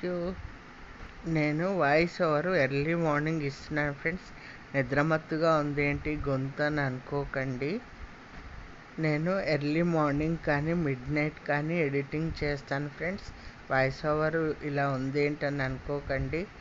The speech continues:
ఆ, రోడ్ సైడ్ ఉంటుంది మా ఇల్లు, డిస్టర్బెన్స్ ఉంటు-, ఉంటుందని మిడ్ నైట్ కానీ చేస్తూ ఉంటాను.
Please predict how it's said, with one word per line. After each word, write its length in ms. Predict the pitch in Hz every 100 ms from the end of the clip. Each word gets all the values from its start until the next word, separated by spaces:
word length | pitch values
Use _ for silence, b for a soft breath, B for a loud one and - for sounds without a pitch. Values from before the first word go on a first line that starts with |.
| B B - -
ఆ, 120 | 135
రోడ్ 260 | 135 139 135
సైడ్ 340 | - 175 165
ఉంటుంది 480 | 147 143 147 143 143
మా 200 | 147 139
ఇల్లు, 360 | 135 135 165
డిస్టర్బెన్స్ 840 | 180 151 139 - 151 160 160 - 156
ఉంటు-, 280 | 151 143 147
ఉంటుందని 920 | 147 147 143 143 143 143 135 147 202 B B B -
మిడ్ 220 | 147 135 143
నైట్ 320 | 151 151 -
కానీ 320 | 143 143 165 -
చేస్తూ 400 | 139 131 - 151
ఉంటాను. 760 | 147 139 139 131 147 214 -